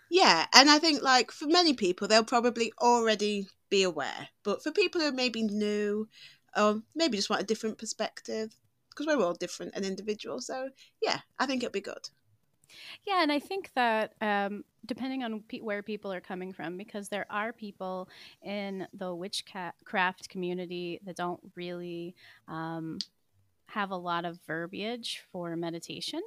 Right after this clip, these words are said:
Speaker 1: Yeah.
Speaker 2: Um, or people in that, you know, and so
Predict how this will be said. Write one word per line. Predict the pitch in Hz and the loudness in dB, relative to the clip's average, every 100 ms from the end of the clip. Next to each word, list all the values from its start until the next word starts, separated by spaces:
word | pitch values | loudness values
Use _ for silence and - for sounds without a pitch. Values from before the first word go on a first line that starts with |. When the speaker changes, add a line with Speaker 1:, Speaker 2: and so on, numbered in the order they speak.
| - - - | -10 -20 -8
Speaker 1:
Yeah. | 220 190 - | 2 2 2
Speaker 2:
Um, | - 185 185 185 196 | -2 -4 -4 -8 -8
or | 220 202 190 190 | -4 -4 -2 -6
people | 214 202 196 185 180 - - | -8 -8 -4 -4 -6 -14 -14
in | 196 180 | -6 -4
that, | 170 170 170 165 - | -4 -4 -4 -6 -6
you | 247 | -4
know, | 214 196 | -2 -2
and | - 208 | -4 -6
so | 202 214 196 190 190 | -4 -2 0 -2 -4